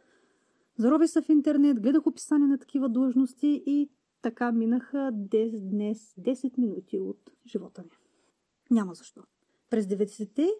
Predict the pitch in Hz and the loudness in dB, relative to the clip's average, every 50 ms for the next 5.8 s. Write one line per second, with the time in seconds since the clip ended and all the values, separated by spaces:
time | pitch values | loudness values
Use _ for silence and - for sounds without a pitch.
0 | _ - - 233 214 185 202 196 185 202 262 277 233 - 240 262 294 294 - 339 | _ -6 -4 -4 -4 -4 -6 -6 -4 -2 -2 -2 0 0 2 0 0 0 -2 -4
1 | 339 - - 240 - - 214 196 202 220 240 262 247 202 185 190 - - - 311 | -6 -4 -6 -10 -6 -4 -4 -4 -4 -4 -2 -2 -4 -4 -4 -10 -8 -4 -4 -4
2 | 285 - 196 - 208 190 190 190 185 185 196 226 254 302 349 339 _ - 294 311 | -4 -4 -6 -4 -4 -4 -4 -6 -8 -4 -2 -2 0 -2 -2 -6 _ -2 0 0
3 | 339 339 - - 262 277 262 _ - 311 240 240 - 208 208 247 294 - - 311 | 0 0 -2 -4 -6 -6 -6 _ -8 -8 -8 -6 -6 -4 -4 -4 -4 -4 -6 -8
4 | - - - - - - _ _ _ _ _ _ _ _ _ _ - - 202 220 | -8 -8 -12 -12 -14 -20 _ _ _ _ _ _ _ _ _ _ -8 -2 0 0
5 | 262 262 - 262 226 220 202 214 190 185 196 185 190 202 262 320 | 0 0 -2 -2 -4 -2 -2 -4 -2 -2 -2 -2 -2 -2 -4 -4